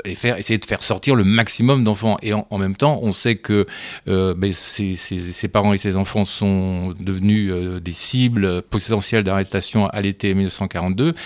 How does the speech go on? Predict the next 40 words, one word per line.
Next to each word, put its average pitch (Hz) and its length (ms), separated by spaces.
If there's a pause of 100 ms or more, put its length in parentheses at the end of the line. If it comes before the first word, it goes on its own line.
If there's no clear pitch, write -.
(200)
Et 110 60
on 107 100
est 101 80
passé, 139 460
comme 107 260
dit 110 140
l'abbé 98 280
Glasberg, 104 760 (100)
alors, 95 400
euh, 90 280 (460)
qui 95 140
a, 87 240
qui - 100
a 90 60
travaillé, 101 540
euh, 90 160
justement 101 480
dans, 90 200
dans 92 140
ces - 160
réseaux, 101 360 (260)
on 110 100
est 101 80
passé 104 420 (140)
à 113 80
ce - 140
moment-là 107 240
de 107 160
l'assistance 127 920 (220)
à 151 120
la 147 80
résistance. 107 680 (400)
Et 113 80
donc, 123 200 (280)
dans 160 240
ce - 160
chapitre 135 400
qui 123 100
est 101 140 (480)
assez, 87 380